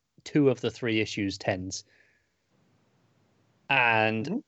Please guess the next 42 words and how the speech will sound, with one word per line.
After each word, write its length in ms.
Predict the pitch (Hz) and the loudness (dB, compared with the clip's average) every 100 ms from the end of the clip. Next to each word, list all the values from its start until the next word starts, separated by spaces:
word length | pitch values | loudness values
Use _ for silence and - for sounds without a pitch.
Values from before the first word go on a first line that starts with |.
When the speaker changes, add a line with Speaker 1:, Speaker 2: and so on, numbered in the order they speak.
| _ _ _ _ _ - | _ _ _ _ _ -2
Speaker 1:
that's, 420 | 160 156 - - - - _ _ _ _ _ - - - - - | 2 2 2 -8 -10 -16 _ _ _ _ _ -20 -18 -18 -14 -6
you 80 | 208 | -2
know, 200 | 101 98 - - | -2 -6 -18 -6
pretty 300 | - 170 131 | 2 4 4
rare. 380 | 113 104 92 87 - - _ _ _ _ | 4 2 2 -6 -16 -20 _ _ _ _
Uh, 340 | 107 98 98 110 | -6 -2 0 0
Speaker 2:
Yeah. 160 | 151 175 | 2 2
Speaker 1:
there 180 | 127 127 | 4 4
are 80 | 120 | 4
very 300 | 143 147 120 | 4 4 2
few 260 | - 113 | -2 -6
books 380 | 104 107 - - - | -4 -8 -10 -20 -12
that, 120 | 117 | -8
that 260 | 107 104 | -6 -6
can 200 | - 101 | -6 -8
do 180 | 98 101 | -4 -4
that. 400 | 101 101 113 117 | 0 0 0 0
Uh, 20 | |
you 120 | 127 127 | 0 2
know, 80 | |
and 260 | 113 123 120 | 2 0 0
like 100 | 117 | -2
I 20 | |
said, 180 | 113 127 | -2 0
you 160 | 120 98 | 0 0
know, 80 | 101 - | -4 -4
Ma-, 160 | 131 | -2
Matt 280 | 127 117 110 | 0 0 0
talked 140 | - 104 | -2 0
about 120 | 107 | 0
how 180 | 101 98 - - - _ - | -4 -8 -16 -20 -20 _ 0
it, 280 | 123 127 135 | 2 4 2
it 160 | 135 127 | 0 0
felt 260 | - 139 | 2 2
realistic 600 | 135 131 120 110 - 117 | 4 2 2 -2 -8 -10
in 60 | 110 | -6
a 60 | |
way 140 | 104 101 | -4 -4
that, 200 | 107 110 | -6 -6
that 200 | 113 113 | -8 -4
grounded 520 | 113 107 107 104 101 | -2 0 0 -2 -4
Harley, 580 | - 107 104 104 104 | -4 -2 -2 -2 -4